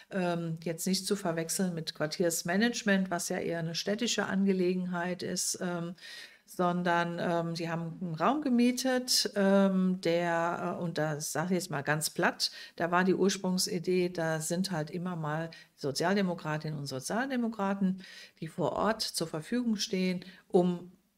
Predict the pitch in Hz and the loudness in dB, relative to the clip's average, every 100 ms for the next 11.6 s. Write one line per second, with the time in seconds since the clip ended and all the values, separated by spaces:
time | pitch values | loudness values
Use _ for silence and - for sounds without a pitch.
0 | _ _ 165 160 151 135 139 - 139 139 | _ _ -6 -4 -6 -6 -6 -8 -8 -8
1 | - - 139 131 - 131 135 127 - 131 | -6 -4 -4 -4 -2 -4 -4 -8 -8 -12
2 | - - 113 - 151 175 170 170 - - | -10 -8 -6 -4 -2 -2 -2 0 0 0
3 | 185 170 165 160 - - - 170 165 170 | 0 2 2 -2 -8 -14 0 4 6 6
4 | 190 208 202 202 202 - _ - 220 226 | 6 8 6 6 0 -10 _ 6 8 8
5 | - 190 180 190 - 170 160 175 165 165 | 4 2 4 4 4 2 0 0 0 0
6 | 170 - _ _ - _ _ - 185 170 | 0 -2 _ _ -20 _ _ 0 2 6
7 | 170 175 - 147 160 160 - - 120 123 | 4 4 2 2 2 0 -4 -4 -2 0
8 | 135 151 165 170 165 175 190 196 196 185 | -2 -2 -2 -2 -2 0 0 0 0 0
9 | 175 156 185 202 196 - 165 - 151 160 | 0 0 0 0 -2 -2 -4 -4 -6 -8
10 | - 156 247 262 226 208 - 185 185 151 | -8 -8 -6 -4 -2 -2 -2 -2 -4 -8
11 | - 135 - 240 226 | -4 -4 0 0 2